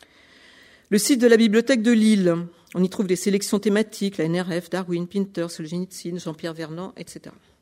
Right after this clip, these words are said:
Bon, on pourrait multiplier les exemples, ça aurait été vi-, mieux si, si je vous les avais projetés, mais vraiment, allez voir le site de, de la médiathèque de Saint-Herblain.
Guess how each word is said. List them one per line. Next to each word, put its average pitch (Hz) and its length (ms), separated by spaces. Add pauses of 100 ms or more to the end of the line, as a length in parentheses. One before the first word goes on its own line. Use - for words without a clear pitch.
(1200)
Bon, 156 80
on 156 40
pourrait 165 220
multiplier 175 460
les 160 180
exemples, 202 500
ça - 140
aurait 156 80
été 151 140
vi-, 156 200
mieux 180 640
si, - 240
si 165 200
je - 80
vous 160 80
les 156 200
avais 147 220
projetés, 196 640
mais 175 320 (320)
vraiment, 180 240
allez 196 160
voir 214 160
le 202 80
site 202 240
de, 170 240
de 165 140
la 175 80
médiathèque 175 360
de 165 80
Saint-Herblain. 165 460